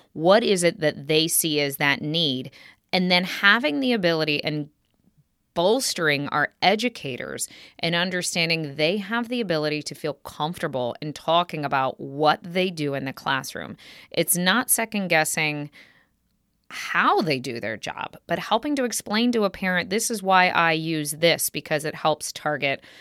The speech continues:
X for student or Y for student." And when a student has a behavior to respond in this, this is when I pull out this piece from this toolkit to use, to use it to address that behavior. I think we're afraid of having those conversations.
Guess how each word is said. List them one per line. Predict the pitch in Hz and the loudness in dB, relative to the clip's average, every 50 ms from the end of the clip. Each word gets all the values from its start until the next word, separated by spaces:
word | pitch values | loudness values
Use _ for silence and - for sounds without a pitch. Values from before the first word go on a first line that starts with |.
| - _ _ _ - | -20 _ _ _ 0
X | 170 165 - - - | 0 0 2 0 -6
for | - - 160 | -4 -4 -4
student | 143 - - - 160 147 139 139 135 - | -4 -4 -2 -2 -2 -4 -4 -6 -8 -4
or | - 156 151 143 | -2 0 0 0
Y | 143 135 139 143 131 135 139 143 135 | -2 -2 0 0 2 2 2 0 0
for | - - 139 131 | -2 -6 -6 -2
student." | - - - 135 117 - - - - | -2 -2 -2 -2 -6 -6 -10 -8 -6
And | 160 160 156 | -4 -4 -2
when | 160 156 156 | -2 -2 -2
a | 160 | -2
student | - - - 185 185 180 - | -2 -2 -2 -4 -2 -2 -2
has | 175 175 170 165 | 0 0 0 0
a | 165 | -2
behavior | 165 160 170 175 175 170 175 170 165 | 0 0 2 0 0 2 0 0 0
to | - 175 165 | 0 -2 0
respond | 160 165 - 196 - - - 175 170 170 175 170 | 0 0 -2 -2 -6 -6 -4 -2 -2 -2 -2 -2
in | 165 170 180 | -4 -2 -2
this, | 214 214 165 156 - - - - - - _ - | 0 2 2 2 0 -4 -6 -12 -20 -20 _ -4
this | 151 165 156 185 | -2 -2 0 0
is | 175 170 | -2 0
when | 175 175 170 | 0 0 2
I | 165 160 | 2 0
pull | 156 - 170 165 170 | 0 0 0 2 4
out | 165 165 135 - 151 | 4 4 4 2 -2
this | 156 180 208 208 - | -4 -2 -2 -2 -6
piece | - - 147 147 139 - | -6 -6 -6 -6 -6 -6
from | - 151 147 139 | -8 -8 -8 -6
this | 143 139 - | -4 -4 -4
toolkit | - - - 143 - - 156 135 131 - - | -4 -4 -6 -6 -6 -4 -4 -4 -4 -4 -8
to | - - 151 | -6 -4 -4
use, | 139 135 147 143 135 139 - - - _ _ - - - - - _ _ - _ - | -4 -4 -6 -6 -6 -6 -6 -8 -8 _ _ -16 -16 -16 -16 -18 _ _ -20 _ -4
to | - 156 | -2 0
use | 151 151 151 147 | 0 0 -2 -2
it | 143 - | -6 -6
to | - 156 | -6 -6
address | 143 131 147 143 135 131 - | -6 -4 -2 -4 -2 -2 -2
that | - 127 120 | -4 -4 -6
behavior. | - 123 120 - 73 - - - - - - - - - - - - - - _ - - | -6 -10 -10 -10 -10 -10 -10 -12 -12 -12 -16 -20 -20 -20 -20 -20 -20 -20 -20 _ -6 -2
I | 185 170 | -2 2
think | 185 190 180 | 2 2 2
we're | 190 196 185 | 2 0 0
afraid | 156 - - - 196 190 190 202 | 0 -2 -2 2 4 4 4 4
of | 202 175 | 2 -2
having | - - 175 165 160 156 151 | -2 0 2 2 2 2 -2
those | 147 143 135 | -4 -6 -6
conversations. | - - - 139 123 127 127 - - 117 120 - - - - - 143 - - | -8 -8 -8 -8 -6 -6 -8 -8 -6 -8 -6 -8 -8 -10 -10 -12 -12 -14 -14